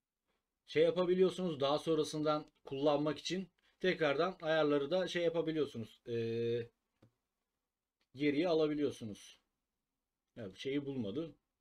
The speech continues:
Ayarları kaydet dediğimizde bu ayarları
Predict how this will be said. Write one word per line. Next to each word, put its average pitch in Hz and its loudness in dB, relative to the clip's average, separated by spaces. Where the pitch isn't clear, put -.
Ayarları 139 -2
kaydet 156 2
dediğimizde 123 -4
bu 165 0
ayarları 147 2